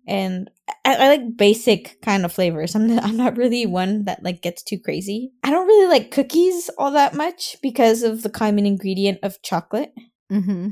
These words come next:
Speaker 1: I like, I liked Oreos for the longest time, but I can't even eat more than four Oreos in one sitting, which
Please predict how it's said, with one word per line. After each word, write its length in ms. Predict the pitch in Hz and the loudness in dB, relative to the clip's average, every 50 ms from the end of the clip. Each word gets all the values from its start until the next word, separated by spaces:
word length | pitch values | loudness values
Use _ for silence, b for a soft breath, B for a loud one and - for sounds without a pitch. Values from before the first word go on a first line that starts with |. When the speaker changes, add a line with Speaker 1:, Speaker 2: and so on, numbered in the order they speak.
| 202 _ - | -8 _ 0
Speaker 1:
I 80 | 240 233 | 0 2
like, 300 | 247 294 349 349 - - - _ _ _ - 220 | 4 2 2 0 -4 -12 -18 _ _ _ 0 2
I 80 | 233 | 4
liked 280 | 233 262 311 330 330 - - | 4 4 2 0 -2 -4 -2
Oreos 480 | 202 208 202 208 233 247 254 269 262 - | 0 2 2 2 4 2 2 0 -2 -4
for 120 | - 254 | -6 -4
the 480 | 226 214 190 185 180 175 151 - - _ _ - | 0 0 2 2 2 2 2 0 -4 _ _ -10
longest 600 | - 190 175 175 185 220 233 240 269 262 262 - | -6 -4 -2 -2 0 0 0 0 0 -2 -4 -6
time, 420 | - 285 269 277 277 294 311 294 262 | -4 -4 -2 -2 -2 -4 -6 -8 -4
but 200 | 240 226 202 - - | 0 0 0 0 0
I 100 | 214 220 | -2 -4
can't 260 | 220 - 294 302 330 | -2 -2 -4 -2 0
even 280 | 311 330 302 320 262 - - | -2 -2 -2 -2 -4 -4 -4
eat 160 | 208 214 208 - | -4 -4 -4 -4
more 240 | 208 202 196 208 | -2 0 0 0
than 160 | 214 208 190 190 | 0 0 -2 -4
four 360 | - 196 185 180 - - - - | -4 -4 -4 -4 -6 -6 -6 -6
Oreos 440 | 175 165 156 131 156 147 196 - - | -4 -4 -4 -6 -6 -6 -6 -8 -8
in 160 | - 196 180 | -8 -6 -6
one 180 | 175 175 180 180 | -6 -6 -8 -8
sitting, 480 | - - 170 156 165 180 214 262 294 - _ _ _ _ _ _ _ _ | -8 -8 -8 -6 -6 -6 -6 -8 -10 -14 _ _ _ _ _ _ _ _
which 420 | - 196 175 - - - - - | -4 -2 -2 -2 -4 -8 -12 -14